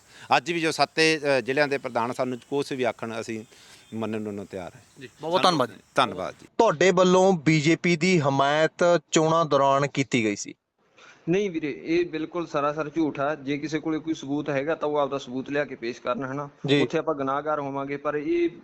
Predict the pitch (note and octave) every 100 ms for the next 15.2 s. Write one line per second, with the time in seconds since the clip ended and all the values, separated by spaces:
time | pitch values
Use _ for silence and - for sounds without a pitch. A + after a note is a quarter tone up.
0 | _ _ C3+ D3+ E3+ F3 D#3+ D#3 D#3+ D#3+
1 | D3 C#3+ C#3+ C#3+ C#3+ D3 - _ - C#3+
2 | C#3 D#3 E3+ E3 E3 - D3 D3 D3 C#3+
3 | C#3 C3 C3+ C3+ D3 F3 _ D3 D3 C3+
4 | C3 C#3 D#3 D3 B2+ C#3 E3 D#3 D#3 D#3+
5 | D3+ D#3+ C#3+ C#3 C3 C3 C3 B2+ A#2+ A2+
6 | G2+ D2 D2 C#2 - _ _ F3+ F3 G#3+
7 | F#3 F#3 F#3 F3+ F#3 F#3 F3+ F3+ D3+ D3
8 | C#3+ B2+ A2+ G#2+ - _ C#3+ F#3+ G#3 F#3+
9 | D#3+ C#3 B2+ C3 B2+ B2 G#2 A2 B2+ -
10 | _ _ _ _ C#3 C3+ B2+ - - -
11 | G3 A#3 A#3 A3 A3 A3+ F3+ E3+ G3 F3
12 | F3 E3+ E3+ F3 F#3+ D#3+ D#3 D#3+ F3 E3
13 | D3+ D3 C#3+ - D#3 - D#3 D#3+ E3 D3+
14 | D3+ D3+ D3 C#3+ E3 C#3+ - C#3+ - C#3
15 | -